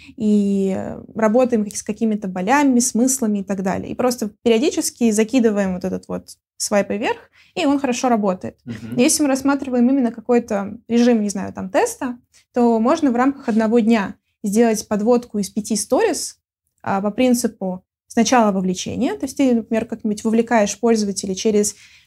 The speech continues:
Speaker 1: мемасик, какой-нибудь тест, э, викторину, ам, либо это ещё может быть, эм, просто какой-то неожиданный контент. То есть если ты продаёшь продукт,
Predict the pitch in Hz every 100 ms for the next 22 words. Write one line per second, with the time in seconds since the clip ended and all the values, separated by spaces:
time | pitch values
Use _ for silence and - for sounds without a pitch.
0 | - 294 320 226 226 233 - 233 233 _
1 | _ _ - 233 277 294 269 285 - -
2 | 185 185 - - - 196 190 196 - 240
3 | 220 185 180 185 185 _ - _ 190 185
4 | 180 180 180 185 202 233 - - 214 226
5 | 262 262 262 262 262 262 240 233 - -
6 | 220 214 214 - _ - 254 247 233 254
7 | 233 226 226 247 247 240 226 214 185 175
8 | 180 196 - 208 214 - 214 208 208 202
9 | 202 202 196 302 370 -